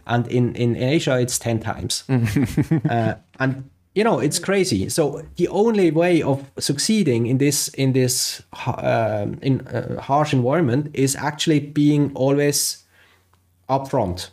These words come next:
Speaker 1: You know, you have to do something where, where others say, "Oh no, this is too crazy. No, this is too risky. Oh, this is too innovative. We do not have the solution." It's not, you know, these kind of stuff. And that means you always have to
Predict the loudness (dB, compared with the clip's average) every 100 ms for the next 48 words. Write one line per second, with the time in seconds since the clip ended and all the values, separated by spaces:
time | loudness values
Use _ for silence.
0 | _ _ _ -2 0 -2 -6 -2 -2 0
1 | -2 -2 0 2 0 0 0 2 2 2
2 | 0 -2 0 0 0 0 0 0 0 0
3 | 0 0 2 2 2 2 0 0 0 -2
4 | 2 0 0 -2 0 2 2 2 2 2
5 | 2 2 0 -2 -4 0 2 2 2 2
6 | 2 2 2 2 0 0 2 2 4 2
7 | 2 -2 -4 -2 0 0 -2 -4 -4 -4
8 | -4 -2 -2 0 -2 -6 _ 0 0 -2
9 | -2 -4 -6 -8 -16 -20 -20 -20 -10 -2
10 | 0 0 -2 -12 -20 _ _ _ _ _
11 | -4 -2 2 4 4 2 0 0 0 0
12 | 0 0 -4 -4 0 0 0